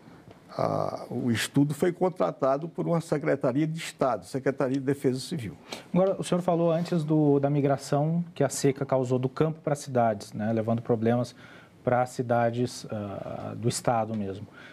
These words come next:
Speaker 2: Mas muitas dessas cidades também hoje vivem esse problema da seca. Como é que tem sido o efeito disso para Teresina, que é a capital do estado? Como é que tem li-, como é que o estado tem lidado com isso, a própria cidade de Teresina,
Speaker 1: Hum.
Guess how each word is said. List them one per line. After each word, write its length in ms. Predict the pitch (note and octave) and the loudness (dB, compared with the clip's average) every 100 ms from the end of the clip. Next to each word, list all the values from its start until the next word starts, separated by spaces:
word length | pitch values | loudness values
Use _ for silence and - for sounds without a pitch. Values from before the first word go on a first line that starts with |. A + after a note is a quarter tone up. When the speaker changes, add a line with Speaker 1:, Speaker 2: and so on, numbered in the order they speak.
| - - | -18 0
Speaker 2:
Mas 140 | D3 | 4
muitas 320 | D3+ G#3 G#3 | 4 4 2
dessas 240 | E3+ E3+ E3 | 2 0 -2
cidades 380 | D3+ D#3 E3+ | 2 2 2
também 200 | F3+ F3 | 2 2
hoje 200 | F3 E3+ | 4 2
vivem 260 | E3 E3 E3+ | 2 2 2
esse 140 | D#3+ | 0
problema 320 | - D3+ D#3 D#3 | 0 2 2 0
da 80 | |
seca. 440 | E3 - D3+ D3 C3+ - - - - | -2 0 -2 0 -4 -6 -20 -20 -16
Como 160 | - F#3+ | 0 2
é 40 | |
que 100 | A3+ | 2
tem 160 | - G#3 | 0 0
sido 240 | G3+ F#3 | 2 2
o 20 | E3 | 4
efeito 480 | D#3+ - F#3+ F#3+ | 2 2 0 0
disso 300 | D#3+ D3+ F3+ | 0 2 0
para 120 | - E3+ | 0 -2
Teresina, 800 | - E3 D3 - D3 C3 A2+ - - - - | 0 4 2 4 4 4 2 -8 -20 -20 -4
que 140 | - | 2
é 60 | D3+ | 2
a 40 | |
capital 360 | D3+ D#3 - C#3 | 2 -4 0 0
do 80 | A#2+ | -2
estado? 520 | - B2+ C3 C3 C3+ - - - | 0 2 2 2 -4 -8 -20 -20
Como 120 | - D#3+ | -2 0
é 60 | |
que 60 | E3+ | 2
tem 160 | G3 | 4
li-, 180 | F3+ D#3+ - | 4 4 0
como 140 | C#3+ | 0
é 60 | D#3+ | 2
que 40 | E3+ | 0
o 60 | |
estado 300 | E3 E3+ D#3+ | 0 0 -2
tem 120 | - | 0
lidado 380 | D3+ C3+ C3+ C3+ | 0 2 2 0
com 100 | C3 | -2
isso, 120 | C3 | -4
a 40 | C3+ | -2
própria 360 | D3+ D#3+ C#3 - | -2 0 -2 -4
cidade 540 | - - B2 D3+ C#3+ B2+ | -12 -4 0 2 0 -4
de 80 | B2 | -2
Teresina, 500 | C3 B2 A2+ C#3 C#3+ | 0 0 0 0 2
Speaker 1:
Hum. 220 | A#2+ | -2